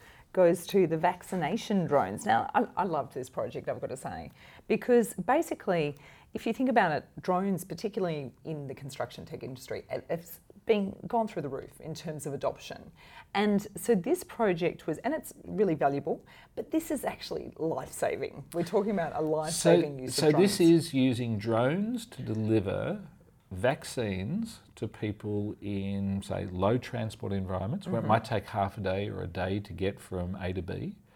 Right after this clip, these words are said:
Speaker 2: And because the vaccines that are, uh, that need to be refrigerated, then they don't have the, the chance to go take a refrigerated vehicle with them because they're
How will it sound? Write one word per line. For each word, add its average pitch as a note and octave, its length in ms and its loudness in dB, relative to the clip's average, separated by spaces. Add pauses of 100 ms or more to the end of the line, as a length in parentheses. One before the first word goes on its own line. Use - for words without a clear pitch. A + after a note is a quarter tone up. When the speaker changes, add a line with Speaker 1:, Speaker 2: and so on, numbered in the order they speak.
(540)
Speaker 2:
And B2+ 100 2
because E3+ 440 0
the G3+ 260 2
vaccines A#2+ 880 -4
that G#2+ 120 -2
are, G2+ 280 0
uh, B1 240 -8 (200)
that G#2+ 160 -4
need G2+ 260 2
to F2+ 80 -10
be F#2 140 -4
refrigerated, F#2 840 -2
then F#2+ 180 -2
they F#2+ 220 -2 (160)
don't G#2 240 2
have G2 400 -4
the, G2 140 -8 (180)
the G2+ 100 -8
chance F#2+ 360 -6
to F#2+ 100 -8
go F#2+ 180 -2
take F#2+ 300 -8
a F#2+ 60 -6
refrigerated F2+ 840 -4
vehicle F#2 400 -4
with F2 240 -6
them D#3 180 -4
because D#3+ 220 -8
they're F2 140 -4